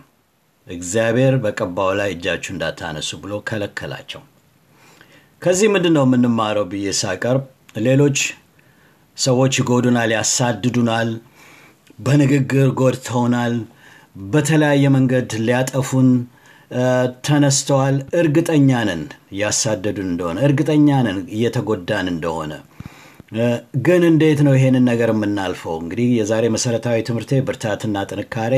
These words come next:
ማስተዋልና ጥበብ፣ ከዛ በኋላም ሰላምና መረጋጋታችን መመለስ መቻል አለብን። ይሄን የሚያስችለን ደግሞ የእግዚአብሔር ቃል ነው። ይህ ምሳሌ በዳዊት ሕይወት የሆነው፣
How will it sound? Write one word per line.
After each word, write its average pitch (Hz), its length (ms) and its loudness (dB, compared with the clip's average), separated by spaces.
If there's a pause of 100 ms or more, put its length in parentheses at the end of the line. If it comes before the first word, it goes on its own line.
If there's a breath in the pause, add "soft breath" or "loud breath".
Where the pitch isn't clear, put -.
(600 loud breath)
ማስተዋልና 120 720 2 (120)
ጥበብ፣ 143 360 2
ከዛ 120 280 -2 (140)
በኋላም 123 380 0
ሰላምና 117 520 -2
መረጋጋታችን 101 840 -2
መመለስ 92 520 -6 (100)
መቻል 85 460 -8
አለብን። 76 580 -10 (120)
ይሄን 101 300 -6
የሚያስችለን 104 640 -4
ደግሞ 98 220 -6 (580 loud breath)
የእግዚአብሔር 110 760 0
ቃል 90 300 -4
ነው። 78 140 -10
ይህ 135 280 2
ምሳሌ 156 480 2 (120)
በዳዊት 131 500 2
ሕይወት 117 300 0
የሆነው፣ 107 420 0